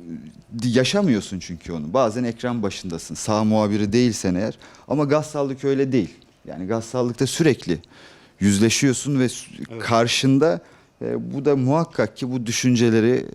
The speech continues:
Speaker 1: e, sürekli devamının gelmesine neden oluyordur.
Speaker 2: Evet.
Speaker 1: E, yine merak ettim. Bu arada bir araya bir soru sıkıştım. Diziyi izlediniz mi?
Speaker 2: E, diziyi bir bölüm izledim. E, ondan sonra, e, sonra da fırsatım olmadı yani.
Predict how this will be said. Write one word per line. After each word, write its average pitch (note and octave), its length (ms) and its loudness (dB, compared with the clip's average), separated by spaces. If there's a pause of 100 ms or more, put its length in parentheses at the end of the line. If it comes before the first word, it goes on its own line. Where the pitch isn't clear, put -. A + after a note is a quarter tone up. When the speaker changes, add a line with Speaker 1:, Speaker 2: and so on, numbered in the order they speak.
(560)
Speaker 1:
e, G2+ 60 -4
sürekli A2+ 420 2
devamının A2+ 520 4
gelmesine A2+ 640 0 (320)
neden G#2+ 440 2
oluyordur. G2+ 480 4 (760)
Speaker 2:
Evet. A2 340 2
Speaker 1:
E, A2 80 -2
yine D3+ 380 0 (120)
merak C#3+ 420 2
ettim. C3 320 -4
Bu E3 120 2
arada D#3+ 220 2
bir C#3+ 180 2
araya D3+ 200 2
bir C#3 60 -6
soru D#3 240 -2
sıkıştım. A2 460 -2
Diziyi A2 280 4
izlediniz A2 480 4
mi? E2 60 -12 (880)
Speaker 2:
E, C#3+ 240 0
diziyi F#3+ 540 2
bir G#3 200 0
bölüm C3+ 300 2
izledim. B2 480 -2 (520)
E, D3+ 260 0 (220)
ondan D#3 280 2
sonra, D#3 480 -2
e, C#3 200 -2
sonra D3+ 420 0
da C#3+ 180 0
fırsatım D3 600 -4
olmadı G#2+ 400 0
yani. F#2+ 280 -8